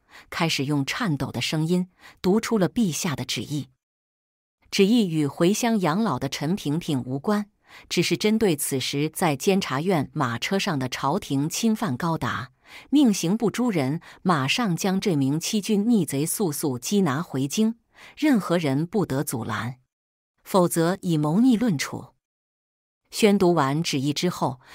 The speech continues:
场间安静的可以听见不远处草上滴下水珠的声音。所有人的目光都惊怖地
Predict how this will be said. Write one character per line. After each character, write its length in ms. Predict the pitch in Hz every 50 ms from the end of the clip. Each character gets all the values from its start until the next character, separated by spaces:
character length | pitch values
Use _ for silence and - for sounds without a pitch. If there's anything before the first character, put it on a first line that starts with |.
| - - _
场 260 | - - 180 160 147 143
间 220 | - 202 190 180
安 240 | - 208 202 208 214
静 220 | - 220 180 147
的 100 | 143 135
可 160 | - - 165
以 100 | 165 147
听 300 | 120 - - 185 175 185
见 260 | 185 208 185 147 131 131
不 160 | - 180 147
远 240 | 139 135 120 113 110
处 240 | - - 208 180
草 300 | 147 - - 135 113 117
上 260 | - - 156 139 131 _ _ -
滴 160 | 220 214 220
下 200 | - - 202 143
水 280 | 131 - - 123 110 -
珠 180 | - 170 185
的 80 | 175 139
声 260 | 131 - 147 131 131
音。 220 | 123 147 151 143 - _ _ _ _ _ _ _ _ _ _ _ _ _
所 220 | - - 202 196 226
有 140 | 226 185
人 140 | 151 156 151
的 80 | 180 185
目 180 | 185 185 156
光 300 | 135 - 185 175 175 180 _ _ _ _ _
都 160 | - 190 185
惊 260 | 185 - 233 233 226 226
怖 140 | 208 170
地 180 | - 135 120